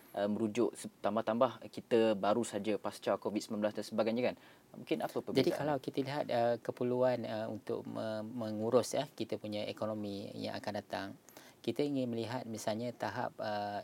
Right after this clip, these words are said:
Speaker 2: embracing ataupun adoption kepada teknologi.
Speaker 1: Hmm.
Speaker 2: Jadi kalau kita lihat dalam, ah, soalan kali ini, kita penekanan kita ada misalnya, ah, bagaimana syarikat itu, ah, membelanjakan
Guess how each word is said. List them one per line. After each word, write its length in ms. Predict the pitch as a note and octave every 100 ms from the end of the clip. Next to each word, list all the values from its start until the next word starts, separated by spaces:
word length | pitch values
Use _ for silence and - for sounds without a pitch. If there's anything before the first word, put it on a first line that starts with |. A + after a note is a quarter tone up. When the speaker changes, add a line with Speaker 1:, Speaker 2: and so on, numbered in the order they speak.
| -
Speaker 2:
embracing 600 | G2+ F#2+ A2+ G#2 A2 G2+
ataupun 340 | - G2+ G#2
adoption 480 | G#2 A2 G#2+ - G#2
kepada 240 | A#2 G#2 G2+
teknologi. 560 | G2+ G#2+ G#2+ F#2+ G2 G2 - -
Speaker 1:
Hmm. 300 | A#2+ C3 B2+ -
Speaker 2:
Jadi 320 | A2 A#2+ A#2
kalau 220 | A2 G#2
kita 180 | G#2 G#2+
lihat 240 | G#2+ A#2
dalam, 320 | G#2 G2+ G2+ G#2
ah, 200 | G#2 G#2+
soalan 340 | - A2 G#2+
kali 300 | G2+ G2+ G2+
ini, 140 | G2+ B2
kita 300 | - - G#2
penekanan 640 | - G2+ G#2 G#2+ A2 A2+
kita 320 | G#2+ A2 B2+
ada 80 | G#2+
misalnya, 500 | G#2 G2+ G#2 A#2 A2+ - - - - -
ah, 220 | A2 G#2+
bagaimana 480 | G2 G#2+ A2 A#2 A#2
syarikat 440 | - G#2+ - A2
itu, 580 | G#2 - - A#2+ A#2+ A2
ah, 340 | G#2+ G#2+ G#2 G#2
membelanjakan 960 | G#2+ A2 A2 A2 A2 - A#2 G2 F#2+